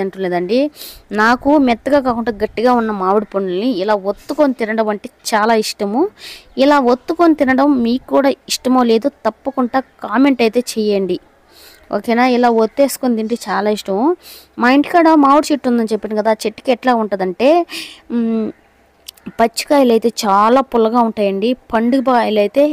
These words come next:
కూడా పుల్లగా ఉంటాయి. కానీ చెట్టుకే పండి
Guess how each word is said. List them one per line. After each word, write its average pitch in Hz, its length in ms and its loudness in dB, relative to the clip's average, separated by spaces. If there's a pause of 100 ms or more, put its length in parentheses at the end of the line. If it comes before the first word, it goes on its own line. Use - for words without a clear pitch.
(300)
కూడా 247 160 0 (160)
పుల్లగా 214 320 -2
ఉంటాయి. 226 240 -2 (500)
కానీ 254 280 2 (120)
చెట్టుకే 285 460 0 (140)
పండి 233 420 2